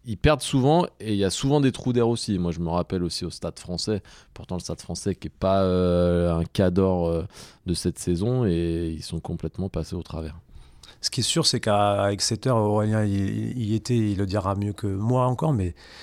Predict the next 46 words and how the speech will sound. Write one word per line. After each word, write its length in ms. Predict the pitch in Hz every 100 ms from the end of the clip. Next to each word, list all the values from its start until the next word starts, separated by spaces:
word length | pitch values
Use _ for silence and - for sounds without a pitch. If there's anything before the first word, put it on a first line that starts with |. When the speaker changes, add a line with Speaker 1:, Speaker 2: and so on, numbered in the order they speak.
| - -
Speaker 2:
ils 140 | 101
ont 20 |
été 160 | 101 113
pris 360 | - 117 113 98
dans 120 | 104
la 100 | 104
vitesse 560 | 95 - 143 - - - 143
et 100 | 104
dans 140 | 95
la... 1000 | 92 90 87 87 87 87 85 85 85 90 - - 110
les 80 | 104
repères 260 | 101 110
collectifs. 640 | - 101 - - 135 - - - - - 110
Et 60 |
ils 120 | 90 101
ont 100 | 95
été 160 | 110
pris 220 | - 135
par 180 | 131 107
un 160 | 110 110
jeu 180 | 113 131
qu'on 180 | 104
voit 540 | 92 104 104 101 98 92
finalement 640 | - 113 113 113 113 101 95 - - - _ - _ _ _ _ _ -
assez 280 | 113 -
peu 160 | - 127
en 80 | 104
top 180 | 101 -
quatorze. 260 | 107 139
Enfin, 120 | -
il 20 | 95
y 0 |
a 20 |
des 160 | 95
équipes 280 | 104 - -
qui 100 | 123
arrivent 140 | 107 101
à 60 |
mettre 240 | 104 98 90
du 100 | 90
volume 280 | 110 160 120
en 60 |
top 160 | 113 -
quatorze, 380 | 110 151 151 117
mais, 180 | 90 - - - - - -
euh, 880 | 92 90 87 87 85 85 87 87